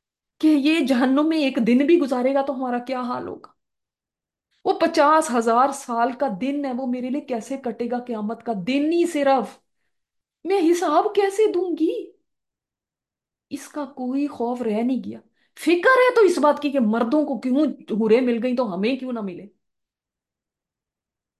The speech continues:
सोचें हम कि हमारी सोच कहां तक है। और ये किसी एक का हाल नहीं है, बहुत सारों के ये हाल है। बहुत सारी खवातीन यही सवाल करती हैं।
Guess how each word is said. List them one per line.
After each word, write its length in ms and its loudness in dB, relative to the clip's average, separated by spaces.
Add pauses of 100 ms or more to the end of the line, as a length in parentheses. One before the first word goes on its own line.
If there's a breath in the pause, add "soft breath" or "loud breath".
(500)
सोचें 600 -6
हम 340 -10 (280)
कि 60 -10
हमारी 320 -8
सोच 420 -8
कहां 300 -12
तक 240 -20
है। 60 -20 (300)
और 100 -2
ये 100 2
किसी 260 -8
एक 360 -6
का 60 -6
हाल 260 -8
नहीं 240 -6
है, 120 -14 (580)
बहुत 460 -2
सारों 300 0
के 80 0
ये 120 0
हाल 300 -8
है। 120 -18 (1600)
बहुत 360 0
सारी 220 -4
खवातीन 460 -4
यही 280 0
सवाल 340 -4
करती 380 -16
हैं। 160 -20